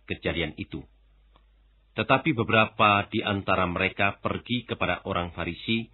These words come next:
dan melaporkan apa yang sudah dilakukan oleh Yesus. Karena itu,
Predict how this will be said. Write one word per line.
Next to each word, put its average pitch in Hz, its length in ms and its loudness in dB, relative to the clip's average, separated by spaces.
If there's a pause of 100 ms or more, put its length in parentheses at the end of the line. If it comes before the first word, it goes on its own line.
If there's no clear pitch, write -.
(400)
dan 92 240 0
melaporkan 95 800 0
apa 101 480 2
yang 82 400 -6
sudah 101 480 -8
dilakukan 85 720 -4
oleh 78 240 -10
Yesus. 78 400 -8 (1400)
Karena 117 320 2
itu, 143 400 -4